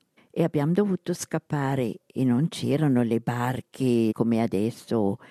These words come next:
Ci stavamo dentro anche più di duecento persone.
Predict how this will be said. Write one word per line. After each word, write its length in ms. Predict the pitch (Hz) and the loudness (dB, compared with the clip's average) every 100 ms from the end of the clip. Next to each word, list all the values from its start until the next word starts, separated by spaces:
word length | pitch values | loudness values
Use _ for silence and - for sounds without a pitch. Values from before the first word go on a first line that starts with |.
| _ - | _ -8
Ci 140 | - 208 | -6 -6
stavamo 600 | - 220 208 214 220 208 | -2 0 2 2 2 2
dentro 920 | 180 190 220 208 226 220 202 196 180 - - | 2 4 4 2 2 2 4 2 -2 -10 -6
anche 340 | 175 175 190 | -4 0 -2
più 280 | - 214 208 | 0 0 0
di 160 | 190 165 | 0 2
duecento 680 | 170 165 - 156 156 156 175 | 2 2 -2 -4 -2 -4 -4
persone. 920 | 175 156 - 127 127 151 127 110 | -4 -6 -8 -6 -2 -2 -2 -4